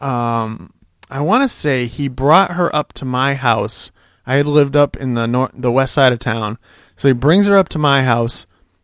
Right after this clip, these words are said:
and, you know, it's like, "Hey, here's my, my girl, this girl." I think her name is Angela, too, or maybe it was Angel. Or maybe the other girl's name was Angel, one or the other.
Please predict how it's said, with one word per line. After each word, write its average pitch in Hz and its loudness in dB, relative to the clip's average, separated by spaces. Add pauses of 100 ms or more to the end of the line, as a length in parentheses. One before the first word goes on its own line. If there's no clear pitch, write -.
(120)
and, 117 -4
you 208 -2
know, 131 2 (680)
it's - -14
like, 170 -6
"Hey, 190 2
here's 175 0
my, 165 0 (120)
my 151 -6
girl, 156 0
this 139 -12
girl." 143 0
I 135 0
think 226 -8
her 156 -6
name 127 0
is 110 -4
Angela, 120 -2
too, 123 -2
or 101 -4
maybe 123 -4
it 135 4
was 120 -4
Angel. 110 -10 (600)
Or 120 -6
maybe 135 0
the 135 2
other 127 4
girl's 113 -4
name 104 -8
was 104 -8
Angel, 104 -8 (140)
one 135 -2
or 135 2
the 110 -2
other. 117 2